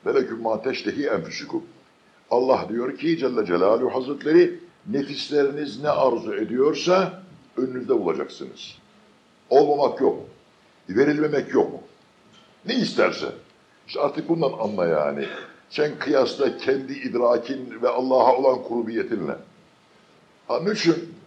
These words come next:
bu derecatı kazanmak gene tevhid iledir. Bu la ilahe illallah gemisine binmeyince cennet bahçelerindeki güller derilmez.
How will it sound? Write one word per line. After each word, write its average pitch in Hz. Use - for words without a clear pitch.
bu 175
derecatı 107
kazanmak 127
gene 156
tevhid 104
iledir. 73
Bu 123
la 110
ilahe 113
illallah 113
gemisine 120
binmeyince 123
cennet 135
bahçelerindeki 90
güller 127
derilmez. 78